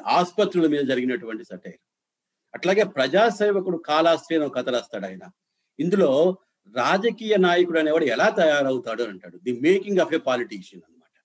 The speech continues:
ప్రజాసేవ పేరుతో చిన్న చిన్న కాంట్రాక్టులు తీసుకోవడం, చిన్న చిన్న సేవలు చేయడం, తన పేరుతో ప్యాంప్లెట్లు వేసుకోవటం, తన పేరు తెచ్చుకోవటం,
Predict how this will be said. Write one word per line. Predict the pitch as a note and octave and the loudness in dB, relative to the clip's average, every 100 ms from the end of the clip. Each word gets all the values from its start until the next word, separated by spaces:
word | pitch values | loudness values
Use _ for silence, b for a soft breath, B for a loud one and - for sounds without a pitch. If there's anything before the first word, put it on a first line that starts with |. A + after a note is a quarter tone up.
| _ _ _ _ - | _ _ _ _ -4
ప్రజాసేవ | D3 E3+ F#3 F3+ D#3+ D#3 | 0 4 4 4 2 2
పేరుతో | C#3 C#3 D3 D#3 D3+ - _ _ _ - | 2 0 0 0 -2 -2 _ _ _ -4
చిన్న | F#3 | -2
చిన్న | G3+ F#3+ D#3+ | 0 0 0
కాంట్రాక్టులు | C3 C3 A#2+ A#2 A#2 G2+ | -2 -4 -2 -4 -6 -12
తీసుకోవడం, | G#2 - G#2+ G2 - _ _ _ - | -14 -10 -10 -10 -18 _ _ _ -2
చిన్న | F#3+ | 0
చిన్న | F#3 F3+ | 2 0
సేవలు | D#3 C3 B2 B2 | 0 -2 -2 -2
చేయడం, | A2+ A2 G2+ G2+ F#2+ _ _ _ - | -4 -8 -8 -12 -18 _ _ _ -6
తన | C#3+ | -4
పేరుతో | C#3+ D#3 D3 D3 | 0 0 2 -2
ప్యాంప్లెట్లు | C3+ A#2+ C#3 E3+ F#3 - A#2 | -4 -4 -2 0 -2 0 -6
వేసుకోవటం, | G#2 - G2+ F#2+ G2+ F#2 _ _ _ D3+ | -6 -10 -10 -10 -16 -18 _ _ _ -6
తన | C#3+ C#3 | -2 -2
పేరు | B2 D3+ F#3 | -2 0 2
తెచ్చుకోవటం, | C3+ C3 - A2+ A2 G#2 G#2 | 0 -4 -6 -8 -8 -12 -14